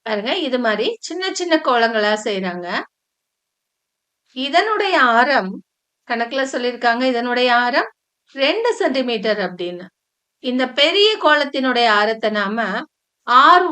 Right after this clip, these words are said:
ஒன் எடுத்துக்கலாம். அப்படின்னா இந்த குட்டி கோளத்தினுடைய ஆரம் ஆர் டூ எவ்வளவு? ரெண்டு சென்டிமீட்டர். கேள்வி, இது மாதிரி இதை உருக்கி குட்டி குட்டி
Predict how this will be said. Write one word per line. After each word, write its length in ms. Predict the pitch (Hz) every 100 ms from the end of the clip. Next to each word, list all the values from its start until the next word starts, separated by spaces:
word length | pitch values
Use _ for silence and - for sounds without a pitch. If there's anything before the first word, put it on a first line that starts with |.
| 269
ஒன் 120 | 262 269
எடுத்துக்கலாம். 580 | 226 202 185 190 185 240 - _ _ _ _
அப்படின்னா 360 | _ 294 294 403 427
இந்த 120 | 320 285
குட்டி 280 | 359 - 453 427
கோளத்தினுடைய 640 | 381 302 302 311 277 262 254 226 214
ஆரம் 240 | 226 302 _ _ 262 262
ஆர் 220 | 302 339 _
டூ 120 | 311 247 240 415 _ _ 240
எவ்வளவு? 400 | 226 254 269 311 523 _ _ _ _ 320
ரெண்டு 220 | 302 320 349 -
சென்டிமீட்டர். 580 | 247 208 196 185 190 - _ _ _ _
கேள்வி, 500 | 247 262 330 330 269 220 339 _ _ _ 277
இது 100 | 285 285
மாதிரி 220 | 330 440 349
இதை 140 | 262 269
உருக்கி 280 | 320 359 427 -
குட்டி 180 | 285 302
குட்டி 160 | 302